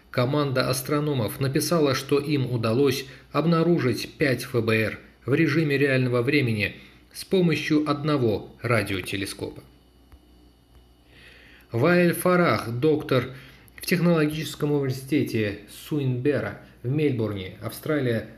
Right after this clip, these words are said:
разработал систему машинного обучения, которая распознавала сигналы Ф Б Р, когда они поступали в Сиднейскую университетскую радиообсерваторию Малонга, недалеко от Камберы.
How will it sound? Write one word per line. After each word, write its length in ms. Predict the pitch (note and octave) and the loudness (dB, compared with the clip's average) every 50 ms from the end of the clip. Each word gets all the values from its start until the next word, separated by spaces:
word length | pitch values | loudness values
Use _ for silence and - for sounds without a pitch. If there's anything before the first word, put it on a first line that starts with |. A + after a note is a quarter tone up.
| - - | -6 -2
разработал 680 | D#3+ E3+ E3 E3+ E3+ E3 E3 F3+ E3+ F3 E3+ D#3 D3+ | -2 0 0 0 0 0 0 -2 -2 -2 -2 -4 -4
систему 540 | D3+ - E3+ F3 - - F3+ D#3+ C#3+ B2 A2 | -4 -4 -6 -6 -4 -4 -4 -2 -2 -2 -4
машинного 560 | G#2 G#2 G2+ - - E3+ E3 D#3+ D3 D3 D3 | -4 -4 -4 -4 -4 -2 -2 0 0 -2 -2
обучения, 580 | C#3+ D3 D3+ D#3+ D#3 - - E3 B2+ A2+ G#2 | -2 -2 -4 -4 -4 -4 -4 -4 -4 -4 -4
которая 460 | - - B2 A#2+ F3+ F3 E3 D#3 D3 C3 | -4 -4 -4 -2 0 0 2 2 2 0
распознавала 720 | C#3 C3+ - - D#3 B2+ - D3 C3 C3 D3 C#3+ C3+ B2+ | -2 -4 -2 -2 -2 -2 -2 -2 -2 -2 -2 0 0 -2
сигналы 560 | C3 - - D#3+ D3 D3 C#3+ C3 A2+ G2+ G2+ G2+ | -2 -2 -2 -2 -2 -2 -2 -2 -2 -2 -4 -6
Ф 80 | - - | -6 -6
Б 160 | A#2 B2 C3 | -4 -2 -2
Р, 200 | B2+ A2+ G#2 G#2+ | -2 -2 -4 -6
когда 320 | - - G#2+ G#2 G#2+ G#2+ G#2 | -8 -8 -8 -6 -4 -4 -4
они 160 | G#2+ G#2+ A2 | -2 -4 -4
поступали 720 | G#2 C3 B2 - - E3+ - F3 F3 E3+ E3 D#3 D3+ D3 - - - - - _ | -6 -6 -6 -6 -6 -4 -2 0 0 2 2 2 0 -2 -6 -12 -20 -20 -20 _
в 60 | - | -8
Сиднейскую 640 | - - G3 D3+ D3 C3 A#2 G#2+ G2 - - A2+ A2 A#2 | -4 -2 -2 -2 0 -2 -2 -2 -4 -6 -6 -6 -4 -4
университетскую 1000 | B2 B2 A#2+ A#2 A2+ - - - D#3+ D3+ D3+ - - - D#3 D3 C#3+ C3 C3 - - - - - - | -2 -2 -2 -4 -4 -6 -4 -4 -4 -2 -4 -4 -4 0 0 2 2 0 -2 -8 -12 -18 -20 -10 -6
радиообсерваторию 1700 | C3+ C#3 D#3+ D#3 C#3 B2 A#2 A#2+ A#2 A2+ A2 - - B2 A2+ - - - C3 B2+ B2+ C#3+ D3+ - D#3+ C#3 B2 A2 G#2+ G2+ G2 G2+ - - - - - | -4 -2 0 0 0 0 2 2 2 2 0 -2 -4 -6 -6 -8 -8 -6 -4 -4 -4 -4 -4 -2 -2 0 0 0 0 -2 -4 -4 -8 -12 -20 -14 -8
Малонга, 640 | A#2+ A#2+ C3 C#3+ D3+ D#3+ D3+ B2 G#2 G2 F#2 - - - - - - - | -6 -2 0 0 2 2 2 0 0 -2 -6 -12 -14 -18 -20 -14 -6 -4
недалеко 560 | D3 D#3 D3 C#3+ C#3+ C#3+ C#3+ - B2+ A2+ G#2 | 0 0 2 2 0 0 -2 -2 -2 -2 -2
от 260 | - A2+ G#2+ G2 - - - | -4 -6 -8 -8 -10 -12 -6
Камберы. 640 | - A2 A2 A2+ A2 G#2+ G#2 F#2+ - - - | -4 -2 0 0 0 -2 -2 -4 -4 -8 -10